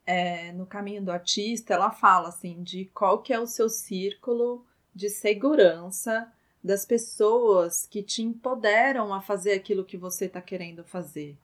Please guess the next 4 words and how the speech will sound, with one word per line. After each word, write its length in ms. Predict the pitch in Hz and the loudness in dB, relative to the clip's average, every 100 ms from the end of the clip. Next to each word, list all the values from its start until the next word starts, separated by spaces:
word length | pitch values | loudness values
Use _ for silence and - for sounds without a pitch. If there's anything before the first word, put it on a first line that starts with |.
| _ _ _ _ - | _ _ _ _ -10
né? 160 | 180 | -8
Então, 840 | 190 190 190 202 202 190 185 175 180 _ _ _ | -6 -6 -8 -8 -12 -14 -14 -16 -20 _ _ _
ela, 320 | 175 190 190 - | -4 -2 -4 -6
ela 280 | 175 190 | -4 -4